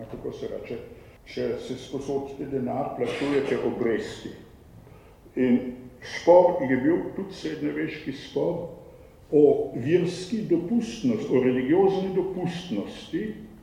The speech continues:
plačevanja obresti. To je, v islamu je to še naprej problem. V krščanstvu to ni problem, ker so se te dve funkcije popolnoma razšle v gospodarske in v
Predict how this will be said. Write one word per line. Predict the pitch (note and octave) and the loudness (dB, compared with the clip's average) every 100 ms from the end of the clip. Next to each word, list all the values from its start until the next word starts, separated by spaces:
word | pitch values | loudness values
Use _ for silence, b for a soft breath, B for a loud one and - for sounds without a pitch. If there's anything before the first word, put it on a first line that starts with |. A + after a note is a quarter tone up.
| - - - - - - - - - | -20 -20 -20 -20 -20 -20 -20 -20 -2
plačevanja | C3+ - C#3 C3+ C#3+ C#3+ C#3+ | 2 2 4 4 6 6 4
obresti. | D3 C#3+ D3+ A#2 - - - - - - - - - - - - - - - | 4 4 4 4 0 -8 -14 -16 -20 -20 -20 -20 -20 -20 -20 -20 -20 -20 -6
To | - B2 | 2 6
je, | A#2+ G#2+ | 8 6
v | G#2+ A#2+ | 4 0
islamu | A2 - A2 A#3 - E3+ | -2 0 0 2 0 -2
je | D#3 | -2
to | - - | -4 -2
še | D3 | -2
naprej | D3+ - G2+ - | -2 -2 -4 -4
problem. | G2 F2+ F#2 - - - - b b b - | -6 -8 -10 -14 -18 -20 -20 b b b -12
V | A#2 A2+ A2+ - - - | -4 -4 -4 -8 -14 -12
krščanstvu | C#3 B2 - D3+ D3+ - C#3+ - | -8 -6 0 2 2 0 -4 0
to | D3 C#3+ | 0 2
ni | D3 - | 0 -2
problem, | F#2 G2 G#2 G2+ | -2 0 0 0
ker | E3 E3+ | -2 -4
so | - - | -4 -6
se | - D3 - - B B B B B - - | -4 -2 -2 -8 B B B B B -12 -2
te | D#3 | -2
dve | D3+ C3 D#3 | 0 -2 -4
funkcije | C#3 D3+ D3+ - - F3+ E3+ | -4 -6 -6 -8 -12 -8 -6
popolnoma | - C#3+ D#3 D3+ C#3+ C3 B2 | -4 -2 -2 0 -2 -4 -2
razšle | A2 G#2+ - - A2+ F#2 | -2 -2 -4 -4 -4 0
v | G#2 A#2 | -2 -2
gospodarske | - - B2 D#3 D3 - - D3 C#3 B2 | -6 -6 -4 -2 -2 -2 -8 -8 -6 -6
in | A#2 | -6
v | - | -8